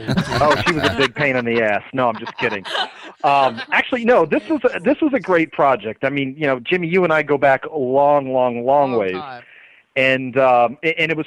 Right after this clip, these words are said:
Speaker 1: funny how this kinda came from two different directions. It came through you, and then she <laughs> found, found, uh, me through Bon Jovi Entertainment as well.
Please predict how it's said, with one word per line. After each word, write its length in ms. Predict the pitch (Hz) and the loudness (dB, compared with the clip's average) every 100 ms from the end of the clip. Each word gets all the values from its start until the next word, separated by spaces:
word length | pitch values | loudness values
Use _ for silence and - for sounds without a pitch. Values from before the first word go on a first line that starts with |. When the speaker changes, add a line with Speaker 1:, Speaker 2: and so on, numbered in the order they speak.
| - | -4
Speaker 1:
funny 240 | 185 180 165 | -2 -2 -2
how 180 | 170 | -2
this 160 | 151 143 - | 0 -4 -4
kinda 200 | 165 147 | -2 -2
came 440 | - 151 170 165 | -4 -4 -2 -2
from 220 | 156 139 127 - | -4 -6 -6 -4
two 140 | 175 | 0
different 300 | 156 - 131 | 0 -2 -6
directions. 480 | 135 160 - 110 98 | -2 -2 -2 -10 -10
It 120 | 113 | -10
came 240 | - 156 147 | -4 -4 -4
through 220 | - 156 | -2 -2
you, 300 | 135 147 151 | 2 2 2
and 140 | 143 131 | 2 -2
then 120 | 120 | -2
she 260 | - 160 - | -4 -8 -4
<laughs> 60 | |
found, 400 | 160 170 156 147 - | -2 0 -2 -6 -4
found, 300 | 139 131 131 | 0 0 2
uh, 140 | 120 - - - - - | 0 0 -8 -20 -14 -4
me 140 | 127 | -4
through 180 | - 135 | -2 0
Bon 240 | 135 139 | 0 0
Jovi 260 | 131 131 127 | 0 0 0
Entertainment 560 | 113 107 160 151 120 | -2 -4 -4 -4 -4
as 140 | 107 117 | -6 0
well. 380 | 147 143 101 | 2 2 0